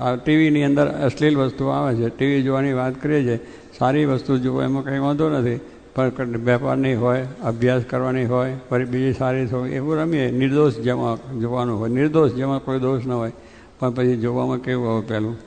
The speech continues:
પહેલું જ આવે, પેલું અશ્લીલ હોય ને મય, એ તરત થઈ જાય. તો એ જોયા, જોગીને જોયા પછી જોવાનું એ થાય? જોવાય નહીં.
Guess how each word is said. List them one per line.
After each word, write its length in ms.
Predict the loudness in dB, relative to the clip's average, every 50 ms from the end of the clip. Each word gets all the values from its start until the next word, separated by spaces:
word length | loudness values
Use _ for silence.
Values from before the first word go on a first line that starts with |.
| -20 -20 -20 -20 -4 0
પહેલું 320 | 2 2 4 4 4 4
જ 40 | 4
આવે, 360 | 4 2 2 0 -2 -4 -6 -8 -12 -16 -20 -20 -20 -20 -20 -20 -20 -20 -20 -20 -20 -20 -20 -14 -6 -2
પેલું 180 | 0 0 2
અશ્લીલ 440 | 2 2 0 0 0 2 2 2 4
હોય 160 | 2 2 2
ને 100 | 2 2
મય, 240 | 2 2 2 0 0 -4 -8 -16 -20 -20 -20 -20 -20 -8 -2 0
એ 120 | 2 2
તરત 640 | 2 0 -6 -16 -16 -6 -2 0 0 2 0 0 0
થઈ 180 | 2 2 4 2
જાય. 200 | 2 0 -2 -4 -8 -14 -20 -20 -20 -20 -10 -4
તો 80 | -2 0
એ 160 | 2 2 2
જોયા, 460 | 2 2 2 2 2 0 0 -2 -4 -8 -14 -20 -20 -20 -20 -20 -20 -20 -20 -16 -4 0
જોગીને 360 | 0 0 2 2 0 2 2
જોયા 220 | 2 2 2 2
પછી 200 | 0 0 0 0
જોવાનું 360 | 0 0 -2 -2 -2 -2 0 0
એ 80 | 0
થાય? 280 | 0 0 0 0 -2 -2 -6 -10 -16 -20 -20 -20 -20 -20 -20 -16 -10 -8
જોવાય 340 | -6 -4 -2 -2 -2 -2 -2
નહીં. 220 | -4 -4 -6 -8